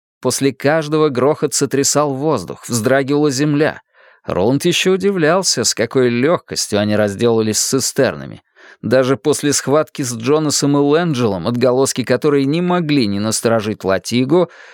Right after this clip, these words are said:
они не встретили никакого сопротивления. Ему вспомнился один из праздников жатвы,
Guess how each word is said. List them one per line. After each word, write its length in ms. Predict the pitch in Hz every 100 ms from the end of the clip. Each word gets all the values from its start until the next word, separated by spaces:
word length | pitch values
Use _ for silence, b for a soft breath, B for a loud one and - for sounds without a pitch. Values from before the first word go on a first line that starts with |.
| B -
они 380 | 233 220 165
не 160 | 151 135
встретили 560 | - - 117 123 135 127
никакого 560 | 120 104 95 107 113
сопротивления. 1000 | 117 120 - 120 135 135 151 80 58 - _ _ _ _ _
Ему 300 | 95 90 101
вспомнился 800 | 123 - - 139 143 139 131 127
один 280 | 120 110 135
из 100 | 123
праздников 580 | - 117 117 131 139 127
жатвы, 540 | 110 110 104 107 101